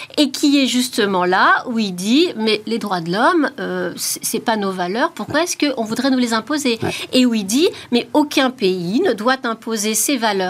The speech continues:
Speaker 1: à un autre, et donc chaque pays est libre de choisir ses valeurs. »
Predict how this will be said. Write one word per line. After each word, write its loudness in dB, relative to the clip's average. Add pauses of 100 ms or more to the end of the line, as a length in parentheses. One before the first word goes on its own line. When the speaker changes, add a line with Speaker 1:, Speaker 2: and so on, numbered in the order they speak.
(160)
Speaker 1:
à 2
un 0
autre, -6 (240)
et 2
donc 0
chaque -2
pays -4
est -4
libre -6
de -2
choisir -10
ses -14
valeurs. » -16